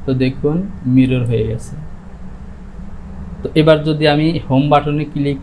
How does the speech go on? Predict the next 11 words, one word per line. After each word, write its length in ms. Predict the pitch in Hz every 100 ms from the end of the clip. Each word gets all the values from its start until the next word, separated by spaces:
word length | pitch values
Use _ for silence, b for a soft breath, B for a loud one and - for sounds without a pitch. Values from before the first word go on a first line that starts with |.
| -
করে 180 | 147 156 - 127
এই 80 | 127 127
জায়গাটিকে 520 | 127 127 127 139 143 135 139
বড় 180 | 139 139 139
করি, 220 | 120 117 139 - - - - - - - - - - - - -
তো 60 | 156 170
দেখতে 240 | 170 196 185
পাচ্ছেন 300 | 196 190 196 - 165
আমার 180 | 165 170 170 -
front 400 | 180 180 190 190 - 170
এবং 160 | 160